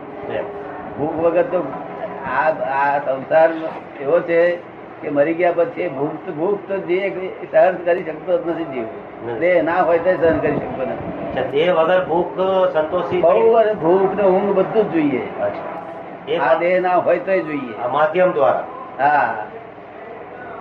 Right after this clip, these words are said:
Speaker 2: સૂક્ષ્મ દેહ નું માધ્યમ દ્વારા બધું જ જોઈએ.
Speaker 1: હા, તો મનોજ
Speaker 2: કોકરામાં પેસીને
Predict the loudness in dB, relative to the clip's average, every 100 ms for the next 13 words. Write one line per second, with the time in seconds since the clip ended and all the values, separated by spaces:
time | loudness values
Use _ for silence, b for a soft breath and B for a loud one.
0 | -14 -14 -14 -14 -14 -12 -10 -6 -4 2
1 | 2 2 0 -2 -2 -4 4 4 4 -2
2 | -4 -4 -4 -4 -4 -8 -6 -4 0 -2
3 | 0 0 2 2 2 4 4 2 2 -2
4 | 0 0